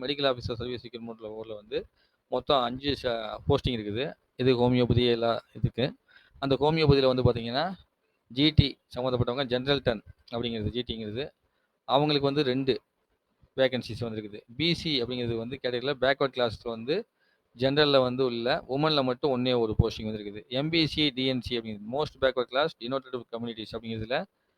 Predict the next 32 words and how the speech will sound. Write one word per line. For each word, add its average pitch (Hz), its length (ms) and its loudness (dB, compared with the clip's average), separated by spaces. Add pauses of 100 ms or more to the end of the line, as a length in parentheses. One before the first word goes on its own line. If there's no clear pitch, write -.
(540)
உமனுக்கு 143 300 2
வந்து 139 180 2
ஒரு 131 180 4
போஸ்டிங்கு, 131 440 4 (160)
டோட்டல் 139 240 6
வேகன்சி 123 400 0
ஒரு 117 140 2
போஸ்டிங் 113 280 0
இருக்குது. 104 220 -10 (180)
எஸ் 135 140 4
சி 175 80 2 (100)
அப்படிங்கிறதுல 123 420 0
வந்து 143 200 -6
ஜெனரல் 127 300 2 (220)
அப்படிங்கிறதுக்கு 120 500 -4
ஒண்ணு, 117 180 -2 (540)
உமனுக்கு 139 440 2
போடல, 117 240 2 (240)
இங்க 131 260 -4
வந்து 131 180 2
ஒரு 117 160 2
போஸ்டிங். 110 380 0 (800)
டோட்டலா 151 380 8
வந்து 151 200 2
அஞ்சு 127 240 -2
போஸ்டிங் 120 280 6
இருக்குது. 95 220 -2 (140)
சரிங்களா? 110 320 -2 (460)
So 143 80 6 (160)
ஜெனரல், 135 380 2 (120)
உமன். 123 220 0
அப்போ 113 120 -2